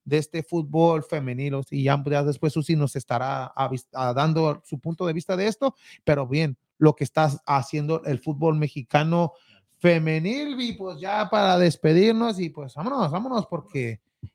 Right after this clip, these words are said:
ya es martes, y el, acuérdense, mi gente, próximo sábado los invitamos al Classic Car Wash, que está ubicado entre la Aldin Merro y John F. Kennedy, ahí atrásito del Auroson, ahí vamos a estar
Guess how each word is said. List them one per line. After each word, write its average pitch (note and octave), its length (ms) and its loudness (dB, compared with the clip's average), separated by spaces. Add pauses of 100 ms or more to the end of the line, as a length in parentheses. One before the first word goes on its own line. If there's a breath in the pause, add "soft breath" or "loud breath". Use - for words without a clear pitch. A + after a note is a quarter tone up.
(100)
ya A#2+ 380 -4
es C#3 100 2
martes, E3 320 4
y E3+ 80 4
el, C3+ 160 0
acuérdense, F3+ 480 2
mi F3+ 100 6
gente, E3 240 4
próximo G3+ 440 2
sábado G#3+ 680 0 (220 soft breath)
los D3 220 2
invitamos D#3+ 640 -2
al C3 800 -2
Classic F#3+ 400 -6
Car F3 180 0
Wash, G3 260 -2
que F3+ 60 -2
está F#3+ 120 0
ubicado G3 560 2
entre D#3 340 -2
la C#3 120 -6 (100)
Aldin F#3+ 380 -2
Merro G3+ 500 0
y D#3+ 240 0
John F3+ 240 -4
F. F#3 280 -4
Kennedy, F#3+ 500 0 (260 soft breath)
ahí D#3 220 4
atrásito F3 520 2
del E3 160 2
Auroson, F3+ 440 0
ahí E3+ 160 0
vamos F3+ 300 0
a E3 40 0
estar F#3 300 0